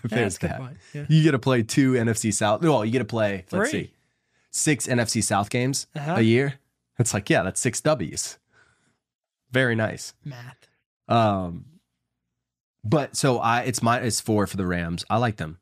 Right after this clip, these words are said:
Speaker 1: We mentioned them earlier. Matthew Stafford's playing good. Kupp and Puka playing good. I like this. Minus four. And the Saints are coming off a good game. Don't trust them to follow that up.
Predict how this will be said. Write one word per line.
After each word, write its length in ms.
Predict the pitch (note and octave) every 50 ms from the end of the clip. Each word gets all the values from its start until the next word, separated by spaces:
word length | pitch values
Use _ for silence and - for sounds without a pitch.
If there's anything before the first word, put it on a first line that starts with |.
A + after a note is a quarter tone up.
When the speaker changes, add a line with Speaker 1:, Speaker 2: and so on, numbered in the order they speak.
| _ - -
Speaker 1:
We 100 | - A2
mentioned 280 | G#2 G2+ G2 - - A2+
them 80 | G#2 F#2+
earlier. 280 | F2+ E2+ D#2+ D2+ D#2
Matthew 260 | - F2 F2 - -
Stafford's 320 | - - F#2+ F#2 - F#2 -
playing 260 | - F#2+ F#2+ F#2 F2+
good. 320 | F2+ F2+ F2 F2+ F2 F#2 - _
Kupp 280 | - - F#2 F2 -
and 240 | E2+ E2 D#2+ - -
Puka 320 | - - F2 - F2+ F#2
playing 280 | F2 - F#2 F2+ F2+ F2
good. 240 | F2 F#2+ F#2+ F#2+ F#2 _ _ _ _ _ _ _ _ _ _ _ _ _ _ _
I 40 | A#2+
like 80 | B2 A#2+
this. 240 | - - - - _ _ _ _ _
Minus 180 | - F#2+ F#2+ G#2
four. 240 | - - - - _ _ _ _ _ _ _ _ _ _ _ _ _ _ _ _ _ _ _ _ _ _ _ _ _ _ - - _ -
And 180 | A#2+ A#2 A#2 A2
the 60 | F#2+
Saints 240 | - - G2+ - -
are 40 |
coming 200 | - - F2+ F2+
off 140 | F2 F2 -
a 40 | -
good 140 | E2+ D#2+ D#2+
game. 300 | - F2 G2+ G#2+ A2 - _
Don't 160 | - G#2+ -
trust 220 | - - D2+ - -
them 80 | D#2+
to 60 | -
follow 240 | - - D#2+ - - -
that 120 | C2 -
up. 180 | - B2+ C3+